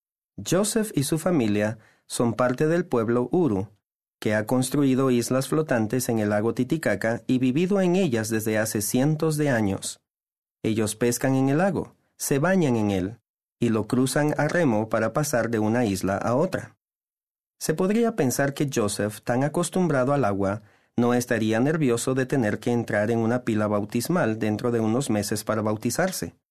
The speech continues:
Pero él siente lo mismo que muchos otros niños. "Estoy muy entusiasmado", dice él,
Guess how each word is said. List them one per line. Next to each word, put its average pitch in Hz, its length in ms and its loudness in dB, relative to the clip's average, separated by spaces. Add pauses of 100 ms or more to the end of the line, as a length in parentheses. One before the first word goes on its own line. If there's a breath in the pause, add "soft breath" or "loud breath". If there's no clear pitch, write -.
(480)
Pero 110 260 0
él 190 160 2
siente 135 480 0
lo 135 140 2
mismo 127 360 2
que 156 120 0
muchos 127 340 0
otros 120 300 -2
niños. 180 520 -2 (800)
"Estoy 220 600 2
muy 160 340 4
entusiasmado", 170 800 0
dice 107 320 0
él, 101 180 -2